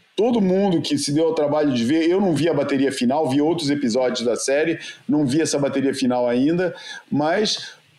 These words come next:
é uma coisa que tem um certo consenso, todo mundo, é, concorda que foi um negócio bem legal, que funcionou bem, que, e, e, e quando a gente pensa que a W S L tem tanta gente pensando em formatos,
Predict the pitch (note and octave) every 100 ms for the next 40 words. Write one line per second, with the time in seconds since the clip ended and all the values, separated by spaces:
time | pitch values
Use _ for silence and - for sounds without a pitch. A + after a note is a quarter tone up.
0 | - F3+ F#3+ G3 A3 B3 A#3+ A3+ - A#3+
1 | A#3 A#3+ A#3 - B3 F3+ G3 A3 G#3+ G#3
2 | F#3+ G3 G3+ G#3 A3+ A3 - E3 E3+ F3
3 | E3+ E3+ G3 D#3 E3+ F3+ G3 G#3+ F3 G#3
4 | G#3+ G3 G3+ - F#3 A#3 C4+ F#3+ F#3 F3+
5 | C#3+ D#3 D3+ E3+ G3 D#3 E3 G#3 E3+ D3
6 | C3 - - - - - D3+ E3+ E3+ E3
7 | D#3 D#3 D3+ D#3 F3 F#3+ D#3+ G3 - G3+
8 | A3+ - G3 F3+ F3 D#3+ D#3 E3 E3 E3
9 | E3+ D#3+ D3 D3 C3+ G3 A3 G3+ D3 F3+
10 | G#3 - E3 C#3 - E3 E3 C#3+ B2+ -
11 | - - C3+ C#3 C3+ B2 C3+ E3+ G3 -
12 | B2+ A2+ - -